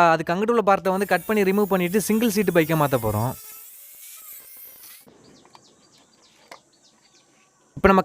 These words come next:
கட் பண்ண இடம் கொஞ்சம் ஓப்பனா இருக்கு, அதை க்ளோஸ் பண்ற மாதிரி ஒரு இரும்பு பட்டையை வச்சு வெல்ட் அடிக்க போறோம். நம்ம வண்டி ஹாரன் ஃபிக்ஸ் பண்ணலாம் அப்படின்னு ஒரு ஐடியா, அதனால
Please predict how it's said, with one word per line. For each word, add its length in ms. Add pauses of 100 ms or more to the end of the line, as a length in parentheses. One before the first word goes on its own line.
கட் 180
பண்ண 240
இடம் 160
கொஞ்சம் 240
ஓப்பனா 260
இருக்கு, 160
அதை 140
க்ளோஸ் 240
பண்ற 240
மாதிரி 160
ஒரு 80
இரும்பு 240
பட்டையை 240
வச்சு 160
வெல்ட் 140
அடிக்க 200
போறோம். 240 (1800)
நம்ம 180
வண்டி 180 (120)
ஹாரன் 340
ஃபிக்ஸ் 220
பண்ணலாம் 320
அப்படின்னு 280
ஒரு 160
ஐடியா, 280
அதனால 200